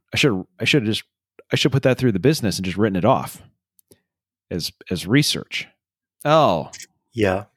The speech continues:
Speaker 1: You know, we
Speaker 2: Is there
Speaker 1: keep jo-,
Speaker 2: any
Speaker 1: we keep joking about that, and yet when it co-, when the time comes to actually write something <laughs> off,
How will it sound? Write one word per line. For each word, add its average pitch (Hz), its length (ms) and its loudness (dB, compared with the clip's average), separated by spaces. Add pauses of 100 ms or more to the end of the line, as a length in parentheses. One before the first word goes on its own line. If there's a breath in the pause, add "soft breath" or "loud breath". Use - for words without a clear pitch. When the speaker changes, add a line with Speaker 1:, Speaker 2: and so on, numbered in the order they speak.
(800 soft breath)
Speaker 1:
You 175 80 2
know, 233 100 4
we 226 80 4
Speaker 2:
Is 185 80 2
there 359 200 4
Speaker 1:
keep 170 120 2
jo-, 143 80 6
Speaker 2:
any 135 80 0
Speaker 1:
we 208 80 0
keep 277 240 2
joking 156 460 0
about 190 320 0
that, 196 340 0
and 165 140 0
yet 165 180 2
when 165 160 2
it 156 120 -2
co-, - 120 -6
when 185 180 2
the 165 100 4
time 254 500 0
comes 185 520 0
to - 220 0
actually 196 640 0
write 143 420 0
something 156 560 0
<laughs> - 40 -12
off, 131 580 -2